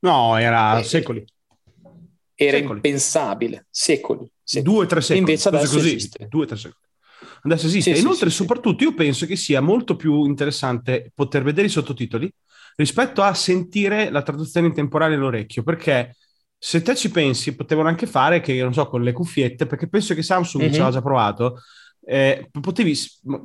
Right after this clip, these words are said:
Speaker 1: potresti eventualmente sentire qualcuno che ti dice quello che sta dicendo l'altro, però è cacofonico, perché già l'altro sta parlando, no?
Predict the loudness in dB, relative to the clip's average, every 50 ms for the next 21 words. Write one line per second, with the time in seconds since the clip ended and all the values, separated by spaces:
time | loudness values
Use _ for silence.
0 | -16 _ _ -10 -8 -4 0 2 0 0 0 0 0 0 0 0 0 -2 -2 -2
1 | -2 -4 -2 -2 -2 -2 0 2 2 2 2 2 0 -2 -4 -2 0 2 2 2
2 | 2 0 -2 -6 -8 -6 -8 -6 -2 0 0 0 0 -2 -2 -2 -2 -2 -2 -4
3 | -4 -4 -4 -4 -4 -4 -2 0 0 0 0 -2 -4 -8 -10 -4 -2 0 0 2
4 | 0 0 -2 -2 -2 0 0 0 0 0 -4 -6 -8 -8 -4 -2 -2 -2 -2 _
5 | -10 -4 0 0 2 2 0 0 0 -2 -4 -4 -4 -6 -6 -4 -2 0 0 0
6 | 0 -2 -4 -6 -6 -6 -8 _